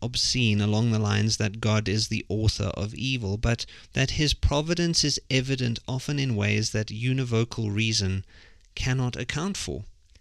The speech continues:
It takes faith, that is, interdimensional travel to be able to see how God might be at work in us through even the worst of things. So,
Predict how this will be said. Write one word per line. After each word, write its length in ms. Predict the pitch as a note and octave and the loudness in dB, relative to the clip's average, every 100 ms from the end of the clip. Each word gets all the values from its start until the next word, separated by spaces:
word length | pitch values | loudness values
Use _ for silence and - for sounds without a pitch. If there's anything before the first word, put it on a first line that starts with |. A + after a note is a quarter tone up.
| - - - - | -20 -20 -18 -6
It 160 | D3 | -2
takes 380 | - D3+ C#3+ - | 0 2 2 2
faith, 440 | - F#3+ B2 G2 A#2+ | 2 0 0 -4 -2
that 180 | A#2 | 0
is, 320 | B2+ C3+ B2+ - - - - _ C#3+ | 2 2 0 -4 -12 -20 -20 _ -2
interdimensional 880 | D3 D3 B2+ A#2+ A#2+ B2 - C3 B2 | -2 0 0 2 4 2 2 -2 -6
travel 400 | - D3 A#2 A2 | -2 -2 -2 -2
to 120 | B2 | -2
be 140 | B2 | 0
able 180 | C3 C#3 | 0 -2
to 120 | C#3 | 0
see 460 | - - E3 G#2+ A#2 - - - | 2 2 -2 -6 -6 -12 -20 -12
how 280 | - C3+ E3+ | -4 -2 -2
God 340 | C#3+ B2+ A#2+ | 0 -2 0
might 340 | A#2 A#2+ E3 - | -2 0 -2 -2
be 160 | B2+ | -2
at 140 | G#2 F#2+ | -2 -2
work 280 | G#2+ G#2 - | -2 -2 -2
in 180 | F#3 D3+ | -2 -2
us 260 | G2+ - | 0 0
through 220 | - C3+ | 0 -4
even 320 | B2 D3+ C#3 C#3+ | -6 -6 -4 -4
the 80 | |
worst 400 | A2+ G2 G2 - | -2 -2 -4 -6
of 60 | - | -8
things. 500 | - E3 G2 G2 - - - - - - - _ - | -8 -8 -8 -10 -12 -14 -20 -20 -20 -20 -20 _ -6
So, 420 | - D3 C#3+ | -2 0 0